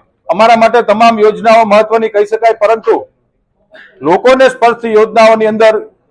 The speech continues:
વોર્ડ વાઇઝ આરોગ્ય કેન્દ્ર, બહેનો માટે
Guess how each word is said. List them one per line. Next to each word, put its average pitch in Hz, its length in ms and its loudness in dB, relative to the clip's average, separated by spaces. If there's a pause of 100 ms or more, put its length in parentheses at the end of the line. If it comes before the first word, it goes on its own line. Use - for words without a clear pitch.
(180)
વોર્ડ 196 200 0
વાઇઝ 214 220 2
આરોગ્ય 208 360 0
કેન્દ્ર, 220 280 -2 (1500)
બહેનો 208 280 0
માટે 214 340 2